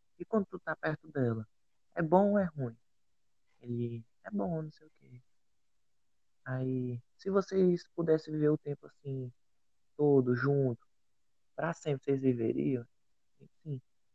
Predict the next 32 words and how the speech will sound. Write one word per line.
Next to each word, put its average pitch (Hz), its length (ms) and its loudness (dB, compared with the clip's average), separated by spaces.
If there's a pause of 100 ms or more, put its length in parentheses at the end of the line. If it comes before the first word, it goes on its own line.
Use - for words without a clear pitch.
ele 262 160 6
pode 269 200 4
até 269 220 -2
ter 262 160 -6
falado 208 260 4
da 185 100 8
boca 165 260 2
pra - 200 -2 (120)
fora, 147 460 6
não 135 140 -2
sei 151 160 -4
o 139 60 -4 (100)
quê 135 260 4
e 139 40 -8 (100)
tal, 127 300 0
né? 143 180 0 (880)
Mas 226 440 4
a 196 140 4
ideia 196 280 4
que 190 180 4
o 160 200 6
pastor 139 340 -4
quis 131 240 4
me 127 140 2
passar 143 640 -2 (720)
foi, 170 360 8
eh, 175 360 2
justamente 185 480 -2
a 175 60 -2
que - 80 -6
eu 175 40 0
entendi. 170 580 -2